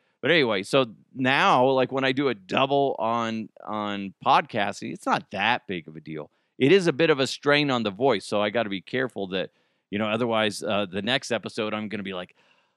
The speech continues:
"Hi, you've reached the Huff Uncensored. How are ya?" I'm gonna sound like I smoke ten packs a day. <laughs> Like, "Come here, honey. How are ya? Let's talk. Let's talk about, you know,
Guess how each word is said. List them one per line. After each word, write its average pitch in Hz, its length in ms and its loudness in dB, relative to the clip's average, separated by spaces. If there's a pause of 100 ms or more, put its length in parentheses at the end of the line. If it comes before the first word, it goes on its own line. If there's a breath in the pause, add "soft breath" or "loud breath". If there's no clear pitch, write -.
(300)
"Hi, 180 300 2
you've - 160 -4
reached 247 380 -8
the 196 100 -2
Huff 202 340 0
Uncensored. 180 760 -4
How - 280 -6
are 156 300 -2
ya?" 110 260 -6 (220)
I'm 113 60 -6
gonna 120 160 -2
sound 127 240 -4
like 107 160 -2
I 98 60 -2
smoke 110 320 -8
ten 120 200 -6
packs 107 320 -4
a 95 60 -10
day. 90 400 -10 (120)
<laughs> - 640 -20
Like, 117 300 -8
"Come 131 160 -6
here, 131 160 -4
honey. 92 280 -8
How 98 200 -4
are 92 180 -2
ya? 78 240 -6
Let's 80 160 -16
talk. 98 360 -10 (420)
Let's 120 220 -8
talk 156 320 -2
about, 139 420 0
you 135 180 0
know, 127 280 -4